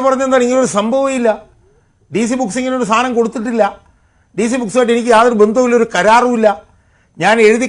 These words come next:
കഴിഞ്ഞിട്ടില്ല, ഞാൻ എഴുതിക്കൊണ്ടിരിക്കുകയാണ്, ഇപ്പോഴും ഞാൻ എഴുതിക്കൊണ്ടിരിക്കുകയാണ്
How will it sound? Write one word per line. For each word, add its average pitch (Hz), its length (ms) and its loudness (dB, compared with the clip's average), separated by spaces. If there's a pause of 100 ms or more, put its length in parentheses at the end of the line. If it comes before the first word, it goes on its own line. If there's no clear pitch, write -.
കഴിഞ്ഞിട്ടില്ല, 226 640 2
ഞാൻ 208 100 0 (100)
എഴുതിക്കൊണ്ടിരിക്കുകയാണ്, 233 1160 0 (420)
ഇപ്പോഴും 262 400 -4
ഞാൻ 262 100 2 (120)
എഴുതിക്കൊണ്ടിരിക്കുകയാണ് 220 840 -2